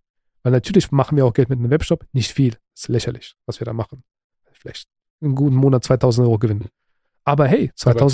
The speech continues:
Speaker 2: zweitausend Euro Gewinn ist halt, äh, schon
Speaker 1: zweitausend Euro
Speaker 2: Lager mittlerweile.
Speaker 1: Gewinn, genau.
Speaker 2: Mhm.
Speaker 1: Ähm, und das ist der Punkt. Wir versuchen, viele Kanäle zu bedienen. Kaufland, Otto, Webshop.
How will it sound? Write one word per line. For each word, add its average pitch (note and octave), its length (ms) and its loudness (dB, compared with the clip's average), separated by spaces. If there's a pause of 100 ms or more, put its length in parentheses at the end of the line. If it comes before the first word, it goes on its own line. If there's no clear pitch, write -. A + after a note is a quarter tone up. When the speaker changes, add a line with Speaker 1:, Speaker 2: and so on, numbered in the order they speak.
Speaker 2:
zweitausend A#2 200 0
Euro A2 140 -2
Gewinn B2+ 320 -6
ist - 180 -4
halt, D3+ 240 2 (140)
äh, D#3+ 120 2
schon D#3 140 2
Speaker 1:
zweitausend D#3+ 400 4
Euro E3+ 160 6
Speaker 2:
Lager D#3+ 80 4
mittlerweile. D#3 200 4
Speaker 1:
Gewinn, B2 100 -2
genau. B2+ 320 2
Speaker 2:
Mhm. B2+ 200 -6 (300)
Speaker 1:
Ähm, C3 500 4 (200)
und C#3 120 2
das D#3 140 4
ist E3 140 2
der D3+ 80 4
Punkt. E3 340 2
Wir C#3+ 100 2
versuchen, D3 640 2
viele G#3 440 2 (280)
Kanäle E3 360 2
zu C#3 160 -2
bedienen. A#2 380 -4 (160)
Kaufland, C3+ 500 0 (300)
Otto, D3+ 440 2 (180)
Webshop. C3+ 520 -2